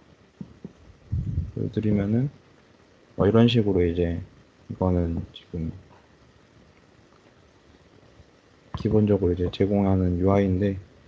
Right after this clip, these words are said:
이런 식으로 이제 저희들이 어떤 수집하는 데이터들,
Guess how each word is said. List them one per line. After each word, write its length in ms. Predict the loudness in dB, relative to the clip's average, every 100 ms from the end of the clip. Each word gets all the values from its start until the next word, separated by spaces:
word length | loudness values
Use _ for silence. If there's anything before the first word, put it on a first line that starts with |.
| -12 -12 -6
이런 220 | -2 0
식으로 240 | 0 0 0
이제 160 | -2
저희들이 640 | -2 0 0 -2 -4 -6 -8 -14 -20 -20 -20 _
어떤 260 | -6 -6 -8 -14 -18 -20 _ _ -14 -14 -16 _ _ _ -20 _ _ _ _ _ _ -12 -12 _ -8 -6 -6 -4 0 2 2 0 -4 _ _ _ _
수집하는 520 | -20 -20 -2 2 2 2
데이터들, 600 | 0 0 -4 -2 -4